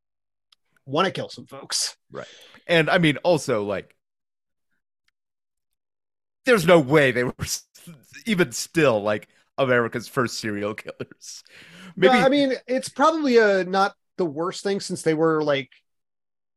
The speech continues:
Speaker 1: during the revolution, like, immediately after the Revolutionary War, they were
Speaker 2: Sure,
Speaker 1: like,
Speaker 2: yeah.
Speaker 1: "I guess we're gonna start <laughs> murdering people." So if you wanna call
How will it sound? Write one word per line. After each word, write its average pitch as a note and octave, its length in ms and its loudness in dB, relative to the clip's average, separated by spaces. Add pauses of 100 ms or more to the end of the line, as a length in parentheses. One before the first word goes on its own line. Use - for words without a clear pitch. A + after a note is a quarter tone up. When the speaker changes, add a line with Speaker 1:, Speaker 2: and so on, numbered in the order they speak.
(120)
Speaker 1:
during D3+ 320 0
the D3 120 0
revolution, C#3+ 440 -4
like, D3+ 120 -8
immediately F3 640 2
after D3 180 -4
the D3 140 -4
Revolutionary C3+ 580 -4
War, B2 300 -6
they A#2 60 -8
were B2 160 4
Speaker 2:
Sure, A2+ 60 2
Speaker 1:
like, B2 200 -6
Speaker 2:
yeah. - 80 -2
Speaker 1:
"I C3+ 60 -2
guess B2+ 280 -8
we're D#3+ 80 -2
gonna C3+ 220 -6
start C3+ 280 -6
<laughs> - 20 -20
murdering - 380 -14
people." C#3+ 360 -10
So C3+ 180 -2
if B2+ 100 -6
you D3 60 -6
wanna D3+ 160 -2
call D#3 400 0